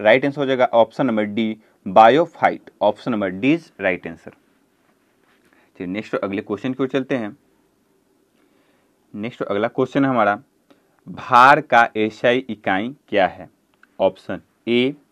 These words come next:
बी, सी या डी? जल्दी से फास्ट कमेंट,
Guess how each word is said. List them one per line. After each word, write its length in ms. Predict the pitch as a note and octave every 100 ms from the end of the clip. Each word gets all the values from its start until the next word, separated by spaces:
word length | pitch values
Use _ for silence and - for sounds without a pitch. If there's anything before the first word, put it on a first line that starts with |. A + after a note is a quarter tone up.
| _ _ _ _ -
बी, 460 | G#2 A2 C3 B2+ D3 _ _ _ _
सी 540 | _ - C3 C3+ D#3 _ _ _ -
या 180 | A2+
डी? 300 | B2 B2 A2+ F2 _ _ _ _ _
जल्दी 280 | C3 F2+ F#2
से 100 | G#2
फास्ट 280 | - G#2+ -
कमेंट, 360 | A2+ G#2+ C#3